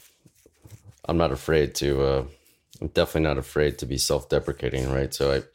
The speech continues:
but, but I, I know from experience that so much of what happens on the golf course, even if you're a beginner or, or if you're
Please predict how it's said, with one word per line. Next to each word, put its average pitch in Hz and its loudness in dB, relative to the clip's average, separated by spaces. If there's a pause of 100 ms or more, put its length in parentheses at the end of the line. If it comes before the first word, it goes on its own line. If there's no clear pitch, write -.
(640)
but, - 4
but 95 6
I, - 0
I - 6
know 90 6
from 85 0
experience 80 0
that 76 0 (260)
so 87 4
much 80 2
of 73 4
what 73 2
happens 76 0
on 71 0
the 69 0
golf 73 0
course, 71 0
even 80 0
if 76 -2
you're 76 2
a 65 -2
beginner 71 0
or, 73 2
or 73 2
if 65 -8
you're 73 0